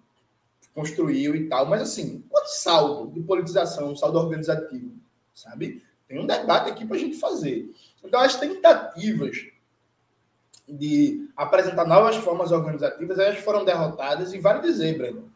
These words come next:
não tem uma revolução socialista no mundo há mais de trinta anos. E não, e os processos mais radicais que a gente viu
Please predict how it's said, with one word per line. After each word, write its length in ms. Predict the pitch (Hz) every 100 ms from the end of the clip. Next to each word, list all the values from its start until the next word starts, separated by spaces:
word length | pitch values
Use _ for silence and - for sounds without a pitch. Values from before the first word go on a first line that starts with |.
| _ _ _ _ _ _ _ 135
não 340 | 165 277 -
tem 420 | 185 208 180 - 180
uma 120 | 196
revolução 640 | 190 185 190 180 - 190
socialista 600 | 190 170 170 147 147 170
no 100 | 170
mundo 260 | 151 160 202
há 80 |
mais 180 | 185 208
de 120 | 247
trinta 240 | - 294 -
anos. 540 | 320 285 135 254 - -
E 80 |
não, 380 | 220 277 254 - 185
e 140 | 220
os 100 | 262
processos 540 | - 311 311 - -
mais 220 | 214 294 269
radicais 560 | 254 247 - 156 156
que 80 | 180
a 40 |
gente 220 | 170 - 170
viu 360 | 143 127 113